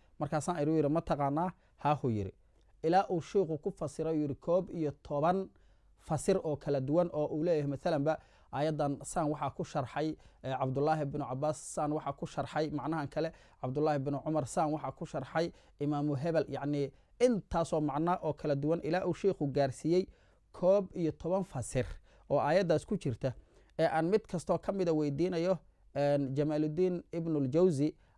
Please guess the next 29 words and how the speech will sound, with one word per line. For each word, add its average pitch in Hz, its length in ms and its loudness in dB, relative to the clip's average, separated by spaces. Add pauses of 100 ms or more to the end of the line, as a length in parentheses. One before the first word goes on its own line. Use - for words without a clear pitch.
(180)
uuna 156 340 2
aan 156 300 0
leeyahay, 156 380 0
"Ma 175 140 0
taqaana 147 380 0
macnahan?" 151 480 -2 (300)
oo 139 60 0
wuxuu 151 280 0
leeyahay, 139 340 2
"Haa, 151 320 0
waa 139 240 0
aqaanaa." 123 400 -2 (500)
Markii 202 300 6
dambe 165 300 2
koob 220 240 0
iyo 190 100 4
toban 160 220 -2
markuu 185 220 -4
marayo, 143 360 2 (280)
ayuu 165 200 0
fasir - 420 -4
dheeraada 151 380 2
sheikhu 139 280 -4
sheegay, 156 280 -2
markaasaan 156 420 -4
iru 156 120 0
yidhi, 143 140 0
"Ma 165 140 -2
taqaanaa?" 151 420 -4